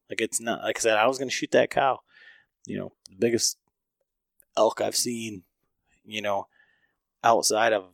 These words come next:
uh, you know, the magazines or whatever. And I, and I would have put that bull right with,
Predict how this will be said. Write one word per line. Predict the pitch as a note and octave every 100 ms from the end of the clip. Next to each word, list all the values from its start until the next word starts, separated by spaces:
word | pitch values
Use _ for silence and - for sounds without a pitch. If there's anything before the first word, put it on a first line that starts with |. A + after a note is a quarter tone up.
| _ -
uh, | - - _ _ -
you | F#2 F#2
know, | - - -
the | G#2+
magazines | G2 G2 A2+ A2+ G2+ G2 F#2+
or | F#2+
whatever. | G#2+ B2 A#2+
And | G2+
I, | A2 C#3
and | D3
I | D#3+
would | F3
have | E3
put | - E3+ E3+
that | D3 -
bull | C3+ D#3 C#3+
right | C3 D3
with, | - C3+ -